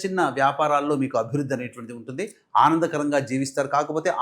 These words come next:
ఆరోగ్యం పట్ల శ్రద్ధ వహించాల్సినటువంటి పరిస్థితి. కొంతవరకు ఈ యొక్క బాడీ పెయిన్స్తో ఇబ్బంది పడే అవకాశాలు ఈ యొక్క మిథున రాశిలో జన్మించిన మహిళలకి ఏర్పడబోతుంది. ఇక పదహారు తారీఖు నుంచి ముప్పై ఒకటో తారీఖు వరకు ఏ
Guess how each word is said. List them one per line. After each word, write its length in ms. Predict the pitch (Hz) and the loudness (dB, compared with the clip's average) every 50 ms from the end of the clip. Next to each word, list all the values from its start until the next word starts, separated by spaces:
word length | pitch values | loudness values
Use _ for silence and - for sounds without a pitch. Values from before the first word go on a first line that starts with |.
| 127 139 | 6 6
ఆరోగ్యం 340 | 156 175 170 156 170 156 147 | 6 6 4 2 -2 0 0
పట్ల 180 | 143 147 151 143 - | -2 -2 -4 -8 -8
శ్రద్ధ 180 | 135 123 120 139 131 | -10 -4 -4 -4 -2
వహించాల్సినటువంటి 720 | 123 131 127 127 - 123 117 113 - 117 107 - 117 120 156 - - | -2 -4 -6 -4 -4 -4 -4 -4 -8 -12 -12 -12 -10 -12 -8 -6 -4
పరిస్థితి. 340 | 113 110 - - 131 170 170 - | -4 -4 -6 -6 -8 -8 -4 -4
కొంతవరకు 520 | 165 170 165 190 170 165 175 175 - 165 139 143 165 - - - - _ _ _ | -4 0 2 2 4 4 2 2 2 2 2 2 0 -2 -6 -18 -20 _ _ _
ఈ 80 | 147 147 147 | 2 2 2
యొక్క 180 | 143 147 - 127 113 110 110 110 113 - _ _ _ _ _ _ _ _ _ _ _ - - - | 2 2 0 2 2 2 0 -4 -8 -20 _ _ _ _ _ _ _ _ _ _ _ -6 0 2
బాడీ 240 | 131 156 190 208 233 196 220 - - | 4 6 6 4 2 0 -4 -2 0
పెయిన్స్తో 460 | 175 190 214 214 208 - - - 220 208 - 160 | 0 2 2 0 -2 -4 2 4 4 4 4 2
ఇబ్బంది 280 | 151 131 135 165 151 151 147 | -2 0 0 0 0 2 0
పడే 140 | 139 135 135 123 120 | 0 -2 -2 -4 -2
అవకాశాలు 520 | 120 139 135 139 139 135 135 143 139 156 208 202 156 | -2 -2 0 0 -2 -2 2 2 2 2 2 0 2
ఈ 20 | 143 139 | 0 0
యొక్క 180 | 127 - - 131 131 | 0 0 -2 -2 0
మిథున 200 | 127 131 143 156 151 | 0 0 2 4 4
రాశిలో 220 | 143 139 135 - 131 120 | 4 2 2 -2 -6 -6
జన్మించిన 320 | 120 120 123 113 131 123 117 110 | -6 -6 -6 -6 -6 -6 -6 -6
మహిళలకి 440 | 110 113 123 127 123 123 - 196 254 - - _ _ _ _ _ 123 | -6 -4 -4 -4 -6 -6 -6 -8 -8 -8 -12 _ _ _ _ _ 0
ఏర్పడబోతుంది. 720 | 123 123 - - 120 117 101 104 101 - 95 101 107 117 104 - _ _ _ _ _ _ _ 180 | 0 0 0 -2 -4 -2 -2 -4 -8 -8 -10 -8 -8 -8 -8 -10 _ _ _ _ _ _ _ -4
ఇక 100 | 175 180 170 135 117 113 127 - - _ _ _ _ _ _ _ _ _ _ _ _ _ - _ _ _ | 4 6 6 6 6 4 2 -2 -8 _ _ _ _ _ _ _ _ _ _ _ _ _ -20 _ _ _
పదహారు 420 | 147 151 190 175 180 190 185 175 175 180 - | 4 4 4 6 8 8 8 8 6 4 4
తారీఖు 260 | 151 147 147 131 131 139 | 4 4 4 2 -2 -4
నుంచి 160 | 147 143 170 147 139 | -2 -2 -2 -2 -2
ముప్పై 220 | 139 - - 160 | -2 0 2 2
ఒకటో 140 | 156 147 151 143 147 | 2 2 0 2 2
తారీఖు 240 | 127 117 120 - 110 117 | 0 0 -2 -4 -6 -6
వరకు 240 | 113 107 - 175 208 226 - - - _ _ _ _ _ - - 139 | -6 -4 0 0 0 0 0 -8 -18 _ _ _ _ _ -6 0 4
ఏ 40 | 156 | 4